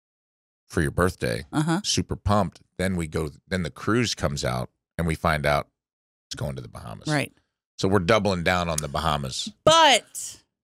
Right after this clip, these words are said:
Speaker 1: It's a different experience.
Speaker 2: on the cruise, we're not going to Exuma. Exuma is its own little private island.
Speaker 1: Oh, that's where we're going?
Speaker 2: Yes.
Speaker 1: Oh, I thought we were going to Nassau.
Speaker 2: No, we're not going to Nassau. Nassau.
Speaker 1: We're going to Exuma.
Speaker 2: Exuma, which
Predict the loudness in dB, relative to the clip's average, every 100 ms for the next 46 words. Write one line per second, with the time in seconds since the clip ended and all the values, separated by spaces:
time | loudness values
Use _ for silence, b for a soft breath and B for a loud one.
0 | _ _ _ _ _ -2 2 4 4 4
1 | 4 4 0 2 6 8 6 6 4 2
2 | 4 6 8 6 2 2 4 6 4 4
3 | 2 2 0 2 0 0 2 2 0 -2
4 | -6 2 4 6 4 -2 0 2 4 2
5 | 0 -2 0 0 0 -6 -2 0 2 0
6 | -4 -14 _ _ _ 0 4 4 4 2
7 | 2 2 2 0 -4 -4 -2 -2 -6 -8
8 | -6 -4 -2 0 2 0 0 -2 -4 -4
9 | -4 0 4 6 6 2 2 4 6 6
10 | 2 -8 _ _ _ _ -4 0 0 2
11 | 0 2 2 0 -2 -8 -10 -16 _ -2
12 | 0 0 -4 -8 -10 -18 -4 2 2 2
13 | -4 -4 0 0 0 -4 -2 0 2 4
14 | 4 4 2 -2 -8